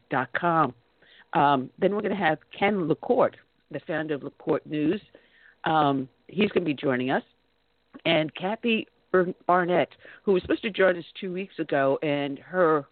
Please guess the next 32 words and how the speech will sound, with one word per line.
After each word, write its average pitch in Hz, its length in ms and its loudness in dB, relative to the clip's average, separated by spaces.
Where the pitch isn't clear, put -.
campaign 185 440 -4
schedule, 143 220 -8
well, 220 540 2
we 220 220 -8
<laughs> - 120 -6
didn't - 220 -10
qualify, 135 540 -4
but 139 180 -4
she 254 60 2
<laughs> - 200 0
is 214 200 -4
supposed 165 280 0
to - 60 -20
be 143 120 -2
with 135 200 -6
us 131 180 -4
today. 131 380 -2
And 175 160 -2
then 262 160 -2
we're 285 80 0
gonna 220 260 -2
end 240 260 0
the 202 100 -8
show 143 320 0
from 185 140 2
the 160 100 0
Heritage 196 560 -2
Foundation, 151 640 -2
Jonathan 147 520 -2
But-, 143 300 2
uh, 156 100 0
Butcher. 123 480 -2